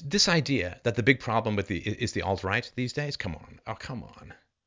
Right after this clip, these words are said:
Alt-right people, they're not rioting in cities, they're not beating people up, they're not setting fire to police cars, they're not burning down neighborhoods.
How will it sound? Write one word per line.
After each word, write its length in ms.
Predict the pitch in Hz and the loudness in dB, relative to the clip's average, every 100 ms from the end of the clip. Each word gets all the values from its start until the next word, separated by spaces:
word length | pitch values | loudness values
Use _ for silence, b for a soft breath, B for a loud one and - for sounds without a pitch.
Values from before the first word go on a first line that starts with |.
| _ _ _ - | _ _ _ -2
Alt-right 400 | 180 123 127 110 | 0 2 0 0
people, 380 | 131 131 127 131 | 0 2 2 0
they're 240 | 127 - | -2 -2
not 300 | 175 143 90 | 0 0 -2
rioting 420 | 78 98 101 104 101 | -4 0 0 0 -2
in 100 | 90 | -2
cities, 460 | - 95 95 95 | -2 0 2 0
they're 160 | - 135 | -2 -2
not 220 | 127 90 | -4 -2
beating 260 | 95 95 92 | -2 0 -2
people 340 | 95 90 87 | -4 -2 0
up, 240 | 87 85 | 0 -2
they're 120 | - 123 | -2 -2
not 180 | 135 | -2
setting 240 | - 98 98 | -2 -2 -2
fire 320 | - 92 98 | -4 -4 -4
to 60 | 95 | -4
police 320 | 90 85 - | -2 -2 -4
cars, 280 | 85 85 85 | -4 -4 -2
they're 140 | 156 | -2
not 260 | 156 92 - | -2 -6 -4
burning 320 | 95 95 95 | -2 -2 -2
down 360 | 87 87 87 B B B B | 0 0 -2 B B B B
neighborhoods. 800 | 85 87 85 78 85 82 - | 2 2 2 0 -2 0 -2